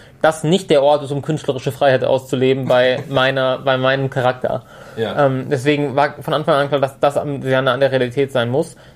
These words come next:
Speaker 1: Aber ich konnte mir halt nicht vorstellen, wie es das sein soll.
Speaker 2: Ja.
Speaker 1: Und das ist es jetzt aber.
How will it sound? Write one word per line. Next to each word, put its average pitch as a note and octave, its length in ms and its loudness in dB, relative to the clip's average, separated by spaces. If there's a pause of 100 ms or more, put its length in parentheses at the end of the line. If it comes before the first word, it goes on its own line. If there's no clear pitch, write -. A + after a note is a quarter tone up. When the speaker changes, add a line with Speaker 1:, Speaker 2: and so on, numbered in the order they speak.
(120)
Speaker 1:
Aber C3 240 0
ich - 100 -10
konnte C3+ 200 -4
mir C#3+ 60 -2
halt B2+ 140 2
nicht C#3 120 -10
vorstellen, C#3 400 0
wie D3 120 -2
es C3+ 100 -6
das A#2+ 180 0
sein A#2+ 280 0
soll. A2+ 340 0 (560)
Speaker 2:
Ja. A#2+ 220 -8 (200)
Speaker 1:
Und C#3+ 200 0
das C3+ 100 2
ist C#3+ 140 -2
es B2 140 -2
jetzt A#2+ 220 0
aber. C3+ 300 0